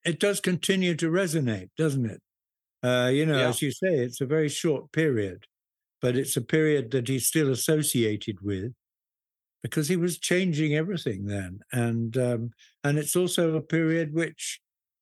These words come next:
Speaker 1: has it, has its own longevity, you know. People still appreciate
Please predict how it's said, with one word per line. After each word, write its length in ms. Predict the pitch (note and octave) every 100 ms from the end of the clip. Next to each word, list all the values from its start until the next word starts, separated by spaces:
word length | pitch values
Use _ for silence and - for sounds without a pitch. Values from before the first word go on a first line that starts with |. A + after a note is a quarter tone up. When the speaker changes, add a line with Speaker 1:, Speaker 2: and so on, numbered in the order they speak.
| _ _ _ _
Speaker 1:
has 220 | C3 C3+ D3
it, 160 | D#3 -
has 260 | - D3 C3
its 220 | C#3 C#3
own 340 | C#3 C#3 C#3
longevity, 960 | C#3 D3+ D3+ E3+ F#3 G3+ - G#2 F2+ G2 -
you 120 | A2
know. 220 | G#2+ B2+ _ _ _ _
People 280 | D#3+ D#3 E3+
still 320 | - - F3
appreciate 920 | G3+ - C3 A#2+ - A2+ G#2+ G2 -